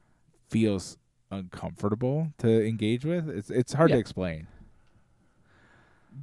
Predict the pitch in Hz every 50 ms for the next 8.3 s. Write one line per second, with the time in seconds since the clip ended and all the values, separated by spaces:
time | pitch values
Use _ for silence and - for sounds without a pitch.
0 | 131 _ _ - 135 120 113 - 107 - - - 131 143 156 156 - 131 117 107
1 | 107 101 95 98 92 87 - - - 65 101 113 107 107 101 110 90 - 87 90
2 | 85 - 78 76 78 - - - 104 92 87 76 80 76 69 65 65 64 - _
3 | - - - - - - - - - - _ - 98 87 80 78 104 117 82 95
4 | 95 - - 110 98 92 - 87 - 110 98 87 82 87 80 78 - - 82 69
5 | 64 65 - 233 226 226 220 226 240 247 240 247 - - - 175 180 240 233 196
6 | 190 - 220 220 - 220 202 - 196 196 190 175 156 151 156 156 - - 120 110
7 | 104 - 127 143 151 139 131 143 160 160 151 151 160 170 170 170 156 123 147 139
8 | 120 117 110 107 101 92